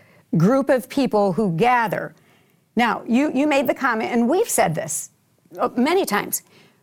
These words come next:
we don't go to church. You know, we are the church. And I think, you know, we've reiterated that because we are trying to dispel that whole, like, consumer <laughs> mentality that's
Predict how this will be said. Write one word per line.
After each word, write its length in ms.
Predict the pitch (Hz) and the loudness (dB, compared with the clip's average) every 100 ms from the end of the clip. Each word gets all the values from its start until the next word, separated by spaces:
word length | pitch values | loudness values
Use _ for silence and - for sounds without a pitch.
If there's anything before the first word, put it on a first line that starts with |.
| _ _ - | _ _ -2
we 120 | 202 | 0
don't 380 | 294 320 320 240 | 2 2 0 -4
go 280 | 120 247 302 | 2 4 4
to 100 | 254 | 2
church. 500 | 190 160 - - - _ _ | -2 -4 -6 -8 -14 _ _
You 80 | - | -4
know, 200 | 170 139 _ - | -4 -6 _ -4
we 520 | 160 170 254 294 285 - | 0 2 2 0 -4 -4
are 280 | - 302 285 | 0 2 0
the 140 | 190 | 0
church. 380 | 175 170 - - - _ - - - 359 | -2 -4 -4 -10 -14 _ -20 -20 -8 -4
And 100 | - | -2
I 140 | 330 | -4
think, 320 | 320 453 453 - - | -4 -2 -2 -4 -2
you 80 | 302 | 0
know, 120 | 269 | 2
we've 280 | 269 285 196 | 2 0 -2
reiterated 840 | 202 262 320 - 330 311 208 190 | -4 -2 0 2 2 2 2 0
that 400 | 185 180 196 - | 0 0 0 -2
because 560 | 196 220 - 392 311 220 | -4 -4 -2 0 0 0
we 160 | 262 - | -2 -2
are 200 | 285 320 | -2 -4
trying 320 | - 247 214 | -2 -2 0
to 80 | 196 | 0
dispel 720 | 196 190 - - 247 233 220 | 0 -2 -4 -2 2 4 2
that 240 | 180 196 196 | 2 0 -2
whole, 480 | - 247 240 226 - | -2 2 4 2 0
like, 260 | 214 196 | -4 -4
consumer 840 | - 214 202 - - 285 302 247 196 | -4 -2 -2 -2 0 2 2 2 0
<laughs> 20 | |
mentality 800 | 247 233 - - - 285 254 247 | 0 0 0 2 2 2 0 0
that's 280 | 240 233 | 2 0